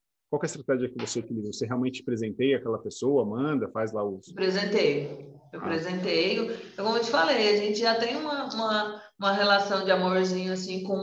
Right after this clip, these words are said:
Speaker 2: muitas delas, que elas falam, "Cadê? Cadê minhas coisas? Cadê? Não tem novidade?" Então, a gente manda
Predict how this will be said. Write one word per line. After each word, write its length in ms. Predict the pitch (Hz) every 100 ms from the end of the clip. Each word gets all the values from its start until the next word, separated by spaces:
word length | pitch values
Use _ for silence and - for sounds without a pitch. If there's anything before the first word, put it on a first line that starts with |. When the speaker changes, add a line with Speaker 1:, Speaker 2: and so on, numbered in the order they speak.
| 190
Speaker 2:
muitas 400 | 214 254 233 208
delas, 400 | 185 175 226 269
que 100 | 254
elas 260 | 233 269 262
falam, 280 | 233 214
"Cadê? 680 | 214 - 427 415 427 427 370 294
Cadê 280 | 262 311
minhas 260 | 320 339 -
coisas? 520 | 320 339 349 285 269
Cadê? 360 | - 285 311 302
Não 60 | 226
tem 120 | 233
novidade?" 760 | 233 226 214 240 254 - 202 196
Então, 220 | 196 214
a 100 | 220
gente 240 | 226 -
manda 640 | 254 226 208 208 254 254